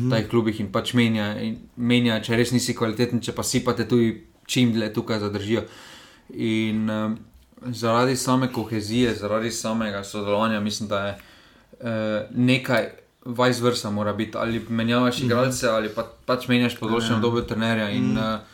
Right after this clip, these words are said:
Speaker 1: mislim, da ne bomo več videli, eh,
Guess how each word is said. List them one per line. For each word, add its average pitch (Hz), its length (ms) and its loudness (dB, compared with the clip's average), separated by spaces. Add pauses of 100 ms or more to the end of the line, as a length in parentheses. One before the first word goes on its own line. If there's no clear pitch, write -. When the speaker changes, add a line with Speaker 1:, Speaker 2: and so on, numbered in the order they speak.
(580)
Speaker 1:
mislim, 123 540 0
da 117 140 0 (680)
ne 123 320 0
bomo 127 280 4
več 113 220 0
videli, 110 460 0
eh, 104 340 -2